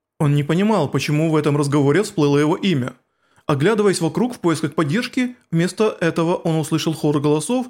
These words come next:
произносивших «неплохо» и «да, можно поручить это Момонге-сан». Каким бы невозможным это ни казалось, не слышалось ни одного голоса против. Это заставило его думать, нет ли здесь какого-нибудь заговора. «Вы серьезно?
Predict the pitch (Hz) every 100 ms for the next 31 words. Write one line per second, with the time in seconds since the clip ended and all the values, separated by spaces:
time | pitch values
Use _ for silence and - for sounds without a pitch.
0 | - - - 240 233 226 240 - 220 -
1 | - - 247 247 - 151 220 - 147 139
2 | - _ - 180 160 - - 165 277 185
3 | 143 240 196 165 170 160 - 143 160 156
4 | 151 143 156 156 127 - _ _ _ -
5 | 156 180 170 175 175 180 175 180 - 170
6 | 185 185 214 262 247 240 - _ _ _
7 | - 214 185 214 233 247 240 233 240 247
8 | 180 156 147 196 190 127 - - _ _
9 | _ _ 151 175 226 240 185 165 151 147
10 | 151 151 175 202 202 - 190 190 190 202
11 | 196 208 202 220 214 214 220 233 240 151
12 | 139 - - _ _ _ - 151 160 170
13 | 151 233 247 151 113